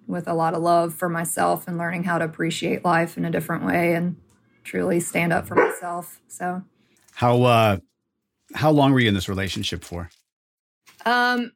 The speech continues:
Speaker 1: we were in a relationship on and off almost seven years. Yeah.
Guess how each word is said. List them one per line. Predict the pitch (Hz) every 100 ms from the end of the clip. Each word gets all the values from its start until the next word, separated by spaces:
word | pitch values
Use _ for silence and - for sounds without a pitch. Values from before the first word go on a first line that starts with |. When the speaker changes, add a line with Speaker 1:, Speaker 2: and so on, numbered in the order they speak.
| 233
Speaker 1:
we | 247 285
were | 294 285
in | 247 240 240 226
a |
relationship | 214 208 202 202 214 208 214 202 202
on | 185 196
and | 190
off | 185 190 190 - - - _ _ _
almost | 190 196 196 -
seven | 180 175 165
years. | 156 - 190 - - _ _ _ _ _ _ -
Yeah. | -